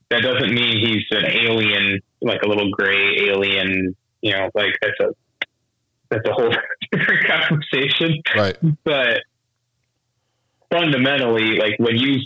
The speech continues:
Speaker 1: see angels in the Bible, they're both alien and extraterrestrial.
Speaker 2: And I, I, and that, and, and that's the trigger word thing too,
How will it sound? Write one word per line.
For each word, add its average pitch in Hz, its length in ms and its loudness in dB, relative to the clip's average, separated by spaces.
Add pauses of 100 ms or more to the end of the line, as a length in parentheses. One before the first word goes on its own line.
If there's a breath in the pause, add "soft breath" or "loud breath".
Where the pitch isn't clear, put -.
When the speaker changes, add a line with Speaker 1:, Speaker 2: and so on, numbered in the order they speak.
(120)
Speaker 1:
see 117 360 0
angels 123 540 2
in 143 140 2
the 139 80 2
Bible, 143 540 0 (500)
they're 123 300 2
both 117 240 2
alien 110 520 2
and 107 220 0
extraterrestrial. - 920 0 (920 soft breath)
Speaker 2:
And 120 140 2
I, 113 240 2 (340)
I, 113 220 -2 (540)
and 127 140 -2
that, - 160 -4
and, 139 200 -4 (100)
and 135 160 -6 (380 loud breath)
that's 113 420 -8
the 113 100 -6
trigger 165 300 2
word 92 260 -2
thing 85 220 -8
too, - 260 -8